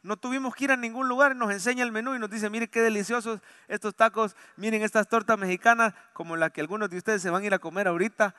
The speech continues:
al terminar el culto". ¿Cuántos dicen amén? "Mire qué rico, ustedes podrían estar disfrutando esto con vista al Zócalo".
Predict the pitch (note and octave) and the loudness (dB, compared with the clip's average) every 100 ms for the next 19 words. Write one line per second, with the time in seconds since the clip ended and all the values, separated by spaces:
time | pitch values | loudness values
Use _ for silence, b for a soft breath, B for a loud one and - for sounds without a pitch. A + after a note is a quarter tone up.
0 | _ E3 D#3 D3+ C#3 D#3+ E3 G3 F3 - | _ -8 -6 -6 -6 -8 -8 -6 -8 -10
1 | - - F3 E3 E3 D#3 D3 F3+ A#2 B | -10 -8 -6 -6 -6 -6 -6 -8 -12 B
2 | B B B F3 G#3 F3 F#3+ A3 F#3+ - | B B B -6 -4 -2 -4 -4 -6 -4
3 | A3 - F3+ F#3+ G3+ F#3 - G#3+ F#3 E3 | -4 -4 -4 -4 -4 -6 -2 -2 -2 -8
4 | E3 G3+ G3 G#3+ - G3 E3+ D3+ E3 C4+ | -6 -6 -2 -4 -4 -8 -8 -8 -4 -4
5 | - B3+ G#3 G3+ F3 - B3 G3 D#3+ B2+ | -4 -6 -4 -4 -4 -8 -6 -6 -6 -8